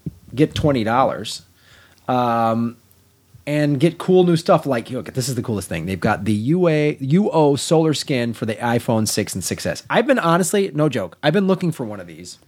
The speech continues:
It's a, um, an iPhone cover that also, 'cause you, you know you can get an iPhone cover that has an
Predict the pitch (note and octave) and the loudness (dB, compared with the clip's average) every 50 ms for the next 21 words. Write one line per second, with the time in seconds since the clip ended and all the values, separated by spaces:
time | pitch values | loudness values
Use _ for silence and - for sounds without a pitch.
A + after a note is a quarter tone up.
0 | _ _ _ _ _ _ _ _ _ _ _ _ _ _ _ _ _ _ _ - | _ _ _ _ _ _ _ _ _ _ _ _ _ _ _ _ _ _ _ -20
1 | _ _ _ - E3+ E3 - F#3 E3 D#3+ D#3 B2+ - - - - - - _ _ | _ _ _ 2 2 4 4 6 6 6 4 4 0 -6 -20 -20 -20 -20 _ _
2 | _ - - _ _ _ - - - C#3 C3+ C3 B2+ A#2+ A#2 A2+ A2 - - - | _ -20 -20 _ _ _ -14 -8 -6 -4 -2 -2 -2 -4 -4 -6 -8 -10 -14 -20
3 | - - - _ - _ _ - C3+ - - D3 F3+ B3 C4+ B3 - A3 F#3 F3 | -20 -20 -20 _ -20 _ _ -6 -6 -4 -2 0 0 0 0 2 2 2 4 4
4 | E3 D#3 D#3 D3+ D3 - _ - - - F3 D#3 A#2+ A2 A2+ F#2+ G#2+ C#3+ D#3 - | 4 4 2 0 -2 -6 _ -14 -2 0 0 0 2 0 -4 -6 -6 -6 -8 -12
5 | _ _ _ _ _ _ _ _ _ _ D#3 D3+ D3+ E3+ F#3 F#3+ - G3+ F#3 E3+ | _ _ _ _ _ _ _ _ _ _ -2 0 2 2 2 2 4 2 2 2
6 | E3 - F#3 E3 A3+ B3 A#3 A#3 B3 C4+ B3+ B3+ A#3+ A#3 G#3+ G3 F#3 E3 D#3+ E3 | 2 2 2 2 0 0 2 2 4 4 4 4 4 4 4 4 4 4 4 2
7 | E3 - F#3 D#3+ D3+ D3+ D#3+ D3+ C#3+ C#3 B2+ C3 C3 B2 C3 C#3 B2 B2 C3 | 2 2 2 2 2 2 2 0 0 0 -2 -2 -2 -2 -2 0 0 -2 -4